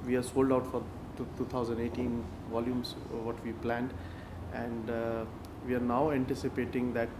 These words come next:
uh, with the complete supply and availability of Urus, we should be able to double our volumes in India over the twenty seventeen achievement. So this means, uh, a complete change in the dimension of business what we are doing,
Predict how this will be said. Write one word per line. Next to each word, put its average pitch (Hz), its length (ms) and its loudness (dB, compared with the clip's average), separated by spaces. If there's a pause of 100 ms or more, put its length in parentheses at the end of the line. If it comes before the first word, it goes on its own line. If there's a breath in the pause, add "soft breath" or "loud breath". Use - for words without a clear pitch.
uh, 117 140 0 (680 loud breath)
with 123 140 6
the 131 100 4 (120)
complete 135 340 2
supply 120 400 2
and 120 200 2
availability 123 540 -2
of 113 160 -2
Urus, 117 440 -2
we 127 80 -2
should 120 280 -2
be 120 140 2
able 120 200 0
to 117 240 -2
double 117 220 0
our 117 240 -2
volumes 127 540 -2 (100)
in 147 100 2
India 143 320 4 (180)
over 123 220 2 (120)
the 120 120 -2
twenty 123 260 0
seventeen 113 500 -2
achievement. 113 440 -2 (500 loud breath)
So - 120 -2
this 143 280 2
means, 160 400 6
uh, 120 320 4 (680)
a 123 100 0 (320)
complete 139 380 2
change 131 400 4
in 123 220 -2
the 120 80 4
dimension 120 480 2
of 113 120 0
business 117 400 -4
what 107 180 -2
we 113 120 -2
are 110 60 0
doing, 110 300 -2